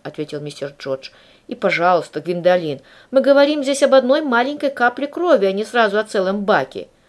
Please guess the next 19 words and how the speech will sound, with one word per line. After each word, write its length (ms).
Но 80
теперь 280
моя 340
очередь. 600
Если 300
бы 100
ты 160
могла 320
выбирать, 720
в 100
какое 480
время 300
ты 100
охотнее 460
всего 260
отправилась 640
бы?» 140
Я 200
прикинула. 580